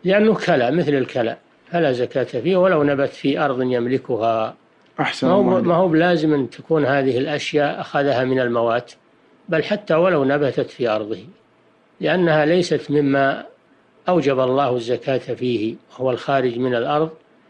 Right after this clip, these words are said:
Speaker 1: بعمل الإنسان وسقيه وزرعه و-، نعم.
Speaker 2: أحسن الله إليكم ونفع بكم. مستمعينا الكرام، إلى هنا تنتهي هذه الحلقة من برنامج شرح زاد المستقنع في اختصار المقنع لفضيلة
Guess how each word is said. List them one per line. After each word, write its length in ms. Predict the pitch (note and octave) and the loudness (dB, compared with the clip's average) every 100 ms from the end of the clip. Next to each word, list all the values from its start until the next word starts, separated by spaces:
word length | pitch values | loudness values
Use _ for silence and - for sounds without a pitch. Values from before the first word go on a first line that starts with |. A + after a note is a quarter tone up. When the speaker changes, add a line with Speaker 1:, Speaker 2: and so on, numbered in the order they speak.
| _ _ | _ _
Speaker 1:
بعمل 440 | D3 C3+ B2+ D3 C3 | -4 0 0 2 2
الإنسان 680 | B2+ C#3 C3 - C#3+ C3 | 0 -2 -4 -2 0 0
وسقيه 680 | B2 A2+ D3+ B2+ C3+ B2+ B2+ | 0 -2 -2 -4 -4 -2 0
وزرعه 680 | A#2+ A2 C3+ C3+ B2+ B2+ B2+ | 0 0 0 -2 -2 -2 -2
و-، 160 | A#2+ C3 _ _ _ | -4 -8 _ _ _
نعم. 220 | D3 A#2 A2 _ _ | -4 -4 -8 _ _
Speaker 2:
أحسن 280 | - - D#3 | -6 0 0
الله 280 | C#3+ C#3+ C3+ | 2 2 4
إليكم 340 | B2+ C3 C3+ | 2 2 0
ونفع 360 | B2+ B2+ B2 A#2 | 0 0 0 -2
بكم. 280 | A#2+ B2 - - _ _ _ _ _ _ | -2 -2 -6 -14 _ _ _ _ _ _
مستمعينا 460 | - D3 C#3 D3 D3 | -2 2 2 4 2
الكرام، 500 | C3 C3+ C3 D3 D#3 | 0 2 2 2 2
إلى 220 | D#3+ E3 | 0 2
هنا 300 | E3 E3 D3+ | 4 4 2
تنتهي 480 | E3 D#3 D3 C#3+ C3+ | 2 0 2 2 2
هذه 220 | B2+ B2+ | 2 2
الحلقة 540 | B2 D3+ D3+ E3 D#3+ - _ - _ _ _ _ | 2 0 2 0 -2 -10 _ -20 _ _ _ _
من 160 | C#3+ C#3 | 0 2
برنامج 540 | C#3 D3+ D#3+ C#3+ C#3 | 4 4 4 2 2
شرح 340 | C#3 D#3 D3+ D3 | 0 2 0 2
زاد 320 | C3+ C#3 C3+ | 2 2 2
المستقنع 580 | B2+ B2+ - D3+ C3+ C3 | 2 0 0 -2 0 0
في 100 | B2+ | -2
اختصار 460 | B2 C#3 C3 C3 | -4 -4 0 0
المقنع 480 | B2+ C#3 D3+ D3+ D3+ | 2 2 2 0 0
لفضيلة 480 | - C3+ C#3+ C#3+ C3 | 0 0 2 2 0